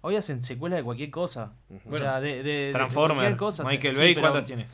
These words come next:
Speaker 1: Sí, pero a Michael Bay te hace mil millones de pesos de dólares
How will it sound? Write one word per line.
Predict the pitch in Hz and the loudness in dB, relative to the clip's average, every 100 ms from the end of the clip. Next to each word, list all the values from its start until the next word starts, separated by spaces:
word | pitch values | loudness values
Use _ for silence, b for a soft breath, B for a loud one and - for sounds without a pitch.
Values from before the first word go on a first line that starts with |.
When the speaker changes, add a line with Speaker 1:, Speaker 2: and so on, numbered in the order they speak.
| B | B
Speaker 1:
Sí, | - 131 | -12 -10
pero | 120 113 110 | -6 -4 -4
a | |
Michael | 110 113 120 123 | -6 -6 -4 -2
Bay | 131 147 | -2 -4
te | 127 120 | -4 -4
hace | 117 127 117 | -4 -4 -4
mil | 120 127 135 | -4 -4 -4
millones | 127 127 131 127 120 113 | -6 -8 -8 -6 -6 -8
de | |
pesos | 107 123 123 131 120 | -10 -10 -8 -6 -6
de | 120 113 107 | -6 -6 -8
dólares | 117 127 135 | -6 -4 -4